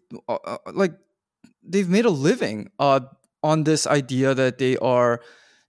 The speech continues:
these, like, freed, uh, you know, Asian Americans who escaped the, the clutches and backwardness of their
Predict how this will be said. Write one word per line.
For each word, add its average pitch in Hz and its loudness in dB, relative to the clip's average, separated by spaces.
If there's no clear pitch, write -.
these, 131 -2
like, 120 0
freed, 127 -2
uh, 50 -4
you 143 -6
know, 127 -4
Asian 135 0
Americans 127 0
who 139 -6
escaped - -2
the, 135 -4
the 131 -6
clutches 127 0
and 123 -2
backwardness 123 -2
of 117 -2
their 123 2